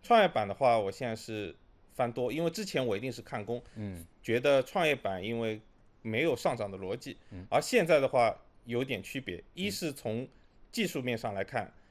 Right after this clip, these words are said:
Speaker 1: 技术面上来看的话，创业板的六十天线牛熊分界线，它已经开始逐渐走平，它扣底的位置已经和现在的位置差不多，所以的话，一根走平的 K 线，它对这个股指的是没有压力的，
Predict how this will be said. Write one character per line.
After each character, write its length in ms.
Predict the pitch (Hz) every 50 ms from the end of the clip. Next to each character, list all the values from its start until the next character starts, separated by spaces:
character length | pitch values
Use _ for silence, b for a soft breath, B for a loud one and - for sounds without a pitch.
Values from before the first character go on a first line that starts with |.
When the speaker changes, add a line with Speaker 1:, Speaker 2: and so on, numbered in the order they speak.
| b b -
Speaker 1:
技 140 | - 208 185
术 120 | - 170
面 140 | 139 117 110
上 200 | 107 - 123 107
来 100 | 107 107
看 180 | - - 135
的 80 | 117 107
话， 300 | - 131 117 110 104 b b b b b _
创 260 | - - 220 190 170
业 60 | 151
板 240 | 135 - 113 104 101
的 200 | 98 101 98 98
六 180 | 139 190 180 156
十 120 | - 135
天 220 | 117 - 143 135
线 240 | 135 151 131 110 - -
牛 240 | - 110 110 117 139
熊 160 | 139 - 131
分 180 | 131 - 147 143
界 100 | 135 113
线， 220 | - - 113 101 - b b b b -
它 160 | - 165 143
已 60 | 123
经 140 | 113 127 139
开 160 | - 160 147
始 120 | 139 123
逐 220 | 101 - - 110 123
渐 180 | - 175 147
走 200 | 127 - 110 95
平， 280 | 85 - - 98 104 - - b b b b b
它 100 | - 160
扣 220 | 147 - - 180
底 140 | 147 117 104
的 80 | 104 110
位 160 | 139 135 131
置 200 | 123 113 104 95
已 80 | 80 92
经 320 | 98 113 113 120 117 - -
和 160 | - - 107
现 180 | 107 - 151 135
在 120 | 131 131
的 100 | 117 110
位 100 | 117 123
置 120 | 113 110 113
差 180 | - - 127
不 100 | 110 113
多， 220 | 104 117 117 120 - B B B B
所 180 | - - 131 147
以 60 | 139
的 80 | 123 -
话， 200 | - 127 117 101
一 80 | 147
根 200 | 139 - 170 170
走 200 | 165 - 110 95
平 200 | - - - 120
的 60 | 135 -
K 180 | - 151 139
线， 240 | 135 151 131 113 107 - - -
它 120 | - 123
对 300 | 117 - - 135 117 107
这 100 | 107 - 117
个 80 | 110 110
股 180 | - - 110
指 160 | 123 - - -
的 140 | 101 98
是 180 | 98 - - 120
没 120 | 107 107
有 100 | 127 123
压 160 | 110 117 127 143
力 160 | 160 151 -
的， 120 | - -